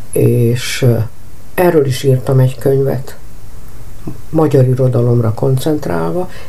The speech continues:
tehát magyar irodalomban főleg versek, kilencvenkilenc százalékig versek, amelyek ilyen bibliai ihletésűek,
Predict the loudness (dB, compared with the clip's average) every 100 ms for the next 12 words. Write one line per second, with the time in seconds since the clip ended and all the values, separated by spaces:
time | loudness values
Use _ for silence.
0 | -4 -2 -2 0 0 2 2 2 0 2
1 | 2 4 4 4 2 0 -4 -6 -6 -6
2 | -6 -6 0 4 4 4 4 4 2 -2
3 | -4 -4 -8 -6 0 2 2 0 -2 0
4 | 2 2 2 2 4 4 2 2 0 4
5 | 4 4 0 -4 -4 -4 -6 -6 -6 -6
6 | -6 -6 -6 -6 -6 -4 0 4 4 2
7 | 0 0 0 0 2 2 4 2 2 0
8 | 2 2 0 -2 -2 -4 -4 -6 -6